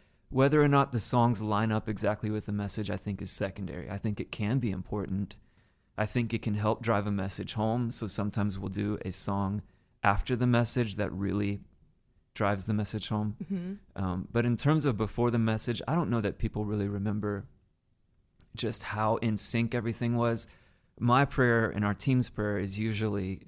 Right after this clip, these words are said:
Speaker 1: "God, when they leave here, just let them be thinking about you
Speaker 2: Yeah.
Speaker 1: when what you're saying to them. And, uh, they don't need to think about anything else," you know? So, um, that's kind of how we approach that.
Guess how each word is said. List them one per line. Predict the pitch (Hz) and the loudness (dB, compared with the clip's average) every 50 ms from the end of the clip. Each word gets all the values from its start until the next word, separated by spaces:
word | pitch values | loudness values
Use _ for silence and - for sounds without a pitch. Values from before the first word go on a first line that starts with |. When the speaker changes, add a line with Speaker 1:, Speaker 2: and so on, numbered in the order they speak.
| - - 107 | -18 -8 -4
Speaker 1:
"God, | 113 107 104 107 104 107 | 0 0 0 0 0 0
when | 101 98 | 0 0
they | 98 98 98 | 0 0 0
leave | 101 104 104 107 101 - | -2 -2 -2 -4 -4 -4
here, | - 107 104 104 101 | -2 -2 0 0 -2
just | 95 - 110 - - | -2 -4 -4 -4 -2
let | 113 117 113 - | -2 -2 -2 0
them | 127 113 | 0 2
be | 98 101 | 2 0
thinking | 95 - 101 98 - 85 95 | -2 -4 -4 -4 -4 -4 -4
about | 87 87 85 76 - | -4 -4 -6 -8 -8
you | 82 82 82 87 98 - - _ _ _ _ _ | -8 -8 -8 -8 -8 -10 -14 _ _ _ _ _
Speaker 2:
Yeah. | - 185 180 170 165 165 - _ _ _ - | -10 -10 -8 -8 -10 -14 -16 _ _ _ -4
Speaker 1:
when | 107 104 98 98 | -2 -2 0 0
what | 98 - - - | -2 -2 -2 -4
you're | 95 92 | -4 -4
saying | - - 90 92 87 92 95 | -4 -4 -4 -4 -4 -6 -6
to | - 98 | -6 -6
them. | 98 85 98 90 95 107 - _ _ _ _ - - | -6 -6 -6 -6 -8 -10 -14 _ _ _ _ -12 -8
And, | 98 95 92 90 90 | -6 -4 -4 -4 -4
uh, | 90 87 85 73 - - - - _ _ _ _ _ _ _ _ _ _ - | -6 -6 -6 -8 -10 -14 -18 -20 _ _ _ _ _ _ _ _ _ _ -8
they | 92 113 113 | -2 0 0
don't | 110 107 - | 0 0 -2
need | 92 92 | -4 -6
to | - | -8
think | 98 - - - - | -8 -8 -8 -8 -8
about | - - 95 - | -6 -6 -6 -4
anything | 95 92 87 - - 67 64 | -4 -6 -6 -6 -8 -10 -10
else," | 50 52 - - - - - - - | -10 -10 -8 -8 -8 -8 -10 -12 -12
you | - 85 | -12 -10
know? | 87 78 82 | -10 -8 -6
So, | - - - 117 107 104 - - - - - _ _ _ _ _ _ _ _ _ _ _ _ _ _ _ _ _ _ - | -6 -2 -2 -2 -2 -2 -6 -12 -18 -20 -20 _ _ _ _ _ _ _ _ _ _ _ _ _ _ _ _ _ _ 0
um, | 143 143 143 139 139 127 - - - | 4 4 4 4 4 2 -2 0 2
that's | 165 170 165 - | 2 2 2 2
kind | - 170 - | 2 2 4
of | 131 | 4
how | 123 127 123 127 | 4 6 6 6
we | 123 123 120 | 6 4 4
approach | 107 - - 110 113 113 - - | 2 2 2 2 2 2 0 -2
that. | - 107 104 104 - - | 0 0 0 0 -2 -4